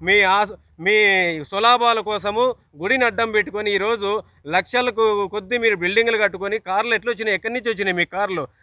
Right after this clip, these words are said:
స్కార్పియోలు వచ్చినాయి, ఎక్కడి నుంచి వచ్చినాయి? మేము కూడా ఇదే విధంగా మేము కూడా క-, ప్రతిరోజు కష్టపడుతున్నాం, మేము తేలేదే. మేము గుడి డబ్బులు తెచ్చేటి మేము స్కార్పియోలు తీసుకురాలి కదా, బిల్డింగ్లు కట్టాలి కదా. మేము లేవు, ఈ పొద్దు ఇట్లే ఉన్నాము, అప్పటికి ఇట్లా ఉన్నాం, ఇప్పటికి ఇట్లా ఉన్నాం. ఒక మనిషిని మాట్లాడేటప్పుడు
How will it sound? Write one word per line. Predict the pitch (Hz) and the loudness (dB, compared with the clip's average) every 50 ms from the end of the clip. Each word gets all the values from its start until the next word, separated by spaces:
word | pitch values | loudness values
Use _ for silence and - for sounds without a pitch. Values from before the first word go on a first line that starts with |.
| _ _ - | _ _ -16
స్కార్పియోలు | - 165 175 202 202 180 233 247 240 226 208 | -6 -2 0 0 0 0 0 0 2 2 0
వచ్చినాయి, | 170 196 190 185 208 240 220 | 0 2 2 2 2 2 2
ఎక్కడి | 202 185 233 247 | 0 -2 -4 -4
నుంచి | 254 208 240 | -4 -4 -6
వచ్చినాయి? | 220 170 202 185 170 156 135 - _ _ _ - 160 | -4 -2 -2 -2 -2 -2 -4 -8 _ _ _ -4 0
మేము | 196 240 247 247 | 2 2 2 2
కూడా | 262 269 247 226 | 0 0 0 2
ఇదే | 220 247 254 247 247 | 2 4 4 4 4
విధంగా | 240 240 233 247 233 220 | 2 2 0 0 2 4
మేము | 226 240 233 240 | 4 4 4 2
కూడా | 247 240 226 - | 0 0 0 -2
క-, | 220 202 175 143 160 | -2 -2 -2 -4 -6
ప్రతిరోజు | 180 196 180 240 233 220 240 240 226 220 | -8 -4 -2 -2 -2 -2 -2 -4 -4 -6
కష్టపడుతున్నాం, | 214 - 226 208 226 220 220 220 214 214 208 | -10 -10 -8 -8 -8 -6 -6 -6 -4 -4 -4
మేము | 196 180 196 | -2 0 0
తేలేదే. | 214 233 233 240 226 226 226 220 202 - _ _ _ _ _ _ _ _ _ _ - 160 | 2 2 2 2 2 0 -2 -2 -4 -8 _ _ _ _ _ _ _ _ _ _ -6 -4
మేము | 185 214 190 | -2 0 2
గుడి | 226 233 247 240 | 2 2 4 2
డబ్బులు | 254 247 262 254 | 2 2 2 2
తెచ్చేటి | 254 220 240 247 247 226 | 2 2 0 0 0 0
మేము | 240 254 - - | -2 -2 0 -2
స్కార్పియోలు | 233 233 226 240 254 226 226 | -2 -2 -2 -4 -6 -6 -6
తీసుకురాలి | 214 214 233 240 220 190 175 | -4 -2 -2 0 0 0 -2
కదా, | 196 226 185 | -2 -2 -2
బిల్డింగ్లు | 185 214 240 247 233 220 214 | -2 -2 -2 0 0 -2 -2
కట్టాలి | 190 220 226 214 185 160 | -2 -2 -2 -2 0 0
కదా. | 156 190 240 214 - _ _ _ _ _ - | 0 2 0 0 -2 _ _ _ _ _ -4
మేము | 208 220 220 208 226 | -2 0 2 4 6
లేవు, | 262 277 277 269 254 | 6 6 4 4 2
ఈ | 214 233 | 0 -2
పొద్దు | 247 214 240 226 220 220 220 | -2 0 0 0 0 -2 -6
ఇట్లే | 180 - 285 277 262 247 | -2 0 2 2 2 2
ఉన్నాము, | 240 240 226 214 196 - _ _ _ 156 | 0 -2 -2 -2 -6 -10 _ _ _ -8
అప్పటికి | 170 170 214 254 240 277 254 | -6 -6 -6 -6 -6 -6 -2
ఇట్లా | 254 277 285 | 0 0 0
ఉన్నాం, | 285 330 339 294 | 0 0 -4 -4
ఇప్పటికి | 240 254 269 240 247 220 | -6 -6 -4 -4 -4 -4
ఇట్లా | 175 214 202 185 | -2 -2 -2 -2
ఉన్నాం. | 180 175 160 139 123 _ _ _ _ _ _ _ _ _ _ _ - 170 | 0 -2 -2 -2 -4 _ _ _ _ _ _ _ _ _ _ _ -8 -4
ఒక | 185 208 185 180 | -4 -2 0 0
మనిషిని | 208 254 196 262 254 262 233 196 | 0 0 0 -2 -2 0 0 0
మాట్లాడేటప్పుడు | 185 202 - 226 220 220 226 208 220 208 180 185 202 214 | 0 0 0 0 0 0 0 -2 -2 -6 -8 -6 -4 -4